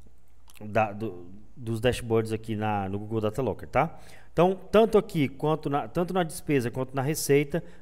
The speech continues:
você já tem também esse incremento aqui do script de ocultar linhas daquilo que você já recebeu ou já pagou. E fica só o que tá provisionado ou o que não, ainda não tá pago aqui dentro de despesa e receita.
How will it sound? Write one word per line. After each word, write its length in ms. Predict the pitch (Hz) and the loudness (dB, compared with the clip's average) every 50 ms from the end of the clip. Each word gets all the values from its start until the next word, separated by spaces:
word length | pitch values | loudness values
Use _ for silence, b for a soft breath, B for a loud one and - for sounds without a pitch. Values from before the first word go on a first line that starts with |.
| B | B
você 300 | B 127 127 - - 147 | B -4 -4 0 2 2
já 140 | 127 127 135 | 2 2 2
tem 260 | 131 135 135 131 135 | 0 0 0 0 -2
também 500 | 131 135 147 143 139 113 117 120 127 127 123 | -2 -2 -2 -2 0 0 0 0 2 2 2
esse 240 | 123 117 - - 127 | 0 0 0 -4 -6
incremento 560 | 120 110 139 135 127 110 107 113 117 110 117 | -4 -2 0 0 0 0 0 0 -2 -2 -4
aqui 180 | 107 107 - 117 | -6 -6 -6 -6
do 100 | 107 113 | -4 -4
script 640 | 110 - - - 104 107 104 104 - - - 107 101 | -6 -6 -6 -4 -2 -2 -2 -4 -6 -10 -8 -8 -8
de 200 | 107 107 107 104 | -6 -4 -2 -2
ocultar 560 | 104 101 - - 110 101 - 110 104 101 101 | -2 -2 -4 -8 -10 -6 -2 0 0 0 0
linhas 280 | 104 107 110 113 117 | -2 -4 -4 -4 -4
daquilo 380 | 110 113 117 107 113 113 117 113 | -2 -2 -2 -2 -2 -4 -6 -6
que 100 | 110 113 | -8 -8
você 220 | 117 117 107 110 | -8 -8 -6 -6
já 220 | 110 101 120 135 156 | -6 -2 0 0 0
recebeu 600 | 143 156 139 143 160 156 151 165 190 214 240 233 B B B B B B | 0 -2 -4 -6 -6 -4 -2 0 2 2 0 0 B B B B B B
ou 240 | B 202 196 202 214 | B 10 10 10 10
já 160 | 185 185 190 | 8 4 2
pagou. 480 | 190 - 208 196 170 131 110 98 98 110 - | 2 2 0 0 2 0 0 0 -2 -4 -6
E 80 | 139 | -8
fica 280 | 131 - 160 160 - 156 | -6 -4 -4 -2 -2 -2
só 240 | - - 147 131 131 | 0 2 4 4 4
o 60 | - | 2
que 100 | - - | 0 -4
tá 140 | - - 117 | -2 -2 -2
provisionado 720 | - 135 147 147 139 151 175 175 170 160 170 185 190 180 B B B B B B | 0 0 -2 -2 -2 -2 -2 0 2 4 4 4 2 0 B B B B B B
ou 200 | B 139 143 151 | B 6 6 6
o 40 | 147 | 6
que 140 | 147 - 160 | 4 -2 -2
não, 220 | 143 143 147 151 | 0 0 0 0
ainda 220 | 151 143 139 143 143 - | 0 0 -2 -2 -2 -4
não 240 | 123 113 117 127 143 | -6 -4 -2 -2 -2
tá 140 | 139 - 139 | 0 0 0
pago 400 | - - 123 113 117 120 123 127 - - - | 2 4 4 4 4 2 -2 -8 -12 -10 -6
aqui 260 | 117 113 110 - 120 | -6 -6 -6 -6 -6
dentro 220 | 113 117 113 123 | -4 -4 -4 -4
de 100 | 113 110 | -6 -8
despesa 640 | 110 117 117 113 - - 117 110 120 123 123 135 127 - - - - - | -8 -8 -8 -8 -6 -2 0 0 0 0 0 -2 -4 -6 -10 -14 -14 -12
e 120 | - 120 120 | -8 -6 -4
receita. 520 | 120 135 131 - - 101 92 95 - - | -2 -2 -2 -2 -4 -4 -4 -6 -8 -12